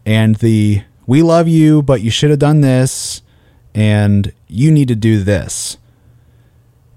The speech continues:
It was like I had to earn my way in." That's heavy.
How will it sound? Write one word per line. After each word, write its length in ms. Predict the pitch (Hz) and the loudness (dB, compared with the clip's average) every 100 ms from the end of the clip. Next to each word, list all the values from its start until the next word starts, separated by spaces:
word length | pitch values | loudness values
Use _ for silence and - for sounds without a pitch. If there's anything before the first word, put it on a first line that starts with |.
| - | -2
It 80 | |
was 160 | 123 123 | 0 2
like 180 | 135 139 | 0 -2
I 60 | |
had 200 | 139 143 120 | -2 -2 -2
to 100 | - | -2
earn 240 | 127 143 | 0 2
my 160 | 147 131 | 2 2
way 220 | 123 120 | 2 0
in." 500 | 87 101 80 82 - _ _ _ _ _ _ _ _ _ _ - | -2 -4 -4 -6 -10 _ _ _ _ _ _ _ _ _ _ -14
That's 140 | 104 | -10
heavy. 320 | - 90 90 | -6 -4 -2